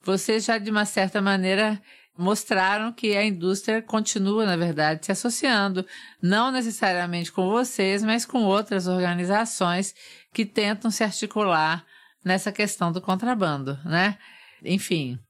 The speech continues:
na verdade, continua mostrando que os resultados dos nossos estudos e a, a nossas, das nossas pesquisas, eles retratam a realidade do que vem acontecendo mesmo.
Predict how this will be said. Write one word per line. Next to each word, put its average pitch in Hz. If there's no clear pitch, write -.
na 185
verdade, 180
continua 208
mostrando 208
que 226
os 220
resultados 175
dos 151
nossos 156
estudos 156
e 135
a, 131
a -
nossas, 131
das 147
nossas 160
pesquisas, 185
eles 165
retratam 208
a -
realidade 202
do 196
que 196
vem 175
acontecendo 165
mesmo. 131